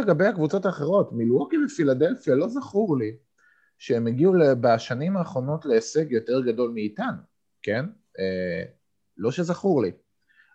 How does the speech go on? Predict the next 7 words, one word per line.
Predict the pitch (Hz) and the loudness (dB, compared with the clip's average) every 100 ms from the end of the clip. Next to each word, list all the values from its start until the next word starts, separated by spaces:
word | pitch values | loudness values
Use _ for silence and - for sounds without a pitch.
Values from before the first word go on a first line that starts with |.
| - | -12
אני | 95 | -8
לא | |
חושב | 123 180 175 | -8 -6 -6
שהם | 165 - 160 139 | -4 -4 -4 -4
הגיעו, | 123 139 143 143 135 | -4 0 2 2 2
אה, | 110 120 | 2 2
למעבר, | 117 113 113 120 127 120 131 | 2 0 -2 -2 -2 0 0